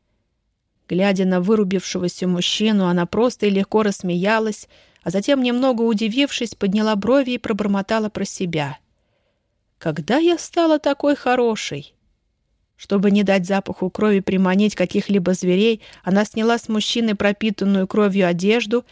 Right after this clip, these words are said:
и бросила ее в воду, позволив потоку унести ее по течению. Затем она достала другой предмет одежды из космомешка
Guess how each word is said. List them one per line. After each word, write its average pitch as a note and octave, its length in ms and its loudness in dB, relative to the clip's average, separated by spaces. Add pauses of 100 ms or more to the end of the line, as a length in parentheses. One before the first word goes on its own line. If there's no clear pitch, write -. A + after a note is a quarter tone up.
(160)
и G#3+ 80 2
бросила A3 420 0
ее G#3+ 320 2
в A3 60 -2
воду, F#3 360 0
позволив F3+ 540 -2
потоку G#3+ 520 -2
унести F#3 400 -2
ее F#3 220 0
по F3 140 -6
течению. C#3+ 720 -8 (760)
Затем C4+ 380 0
она B3+ 160 0
достала A3+ 460 0
другой G#3+ 400 2
предмет A#3+ 480 -2
одежды A3+ 460 0
из G#3+ 80 -6
космомешка F#3+ 840 -2